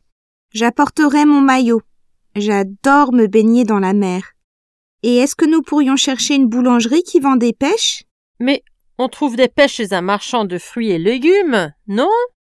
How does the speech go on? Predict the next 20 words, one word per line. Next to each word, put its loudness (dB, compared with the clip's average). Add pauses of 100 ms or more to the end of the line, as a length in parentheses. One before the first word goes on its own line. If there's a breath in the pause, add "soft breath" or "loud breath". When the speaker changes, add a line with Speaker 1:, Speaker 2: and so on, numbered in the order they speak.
(340)
Speaker 1:
Non, 4
pas 4
le 2
fruit. 2 (400)
À 0
Marseille, 4
une 2
pêche, 2
c'est -6
aussi 0
une 2
pâtisserie. -6 (480)
Ce -4
sont -2
des 0
brioches 2
à -2
la -2
crème -2
pâtissière. -6